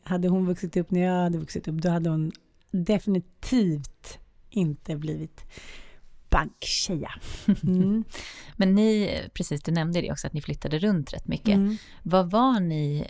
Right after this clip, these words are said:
Speaker 2: för en familj, liksom? Jag tänker så här, när man kommer till nya skolor och ska träffa nya vänner och så här, hur tror du att folk såg på er?
Speaker 1: Vi var ju ganska traditionell familj ändå.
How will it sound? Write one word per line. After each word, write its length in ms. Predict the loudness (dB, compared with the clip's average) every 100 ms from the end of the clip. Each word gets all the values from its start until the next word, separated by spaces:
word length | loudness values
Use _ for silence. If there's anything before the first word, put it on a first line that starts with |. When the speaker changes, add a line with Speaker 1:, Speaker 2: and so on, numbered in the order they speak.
| -10
Speaker 2:
för 260 | -2 0 2
en 140 | -2
familj, 580 | -2 0 2 0 -8 -8
liksom? 480 | -8 -6 -6 -6 -8 -8
Jag 140 | -6
tänker 280 | -2 -2 -2
så 120 | -2
här, 220 | -2 0 -2
när 120 | 0
man 200 | 0 0
kommer 280 | 0 0 -2
till 120 | 0
nya 260 | 0 0
skolor 920 | -4 0 0 0 -2 -2 0 0 -2
och 240 | -2 -2 -4 -6 -12 -18 -8
ska 120 | -4
träffa 240 | -2 -2 -2
nya 220 | -2 -2
vänner 420 | -2 -2 -2 -2
och 80 | -2
så 100 | -4
här, 100 | -4
hur 80 | -4
tror 240 | -2 -2
du 80 | -2
att 140 | -6
folk 580 | -4 -4 -4 -10 -16 -16 -14
såg 380 | -4 -2 -2 -4
på 80 |
er? 360 | -6 -6 -8 -12 -12
Speaker 1:
Vi 200 | 0 2
var 340 | 4 4 6 6
ju 220 | 2 -4 -10 -20 -20 -20 _ _ _
ganska 320 | -2 0 0
traditionell 720 | 0 0 0 2 4 4 0
familj 580 | 0 2 2 0 -2 2
ändå. 540 | 4 4 2 0 -4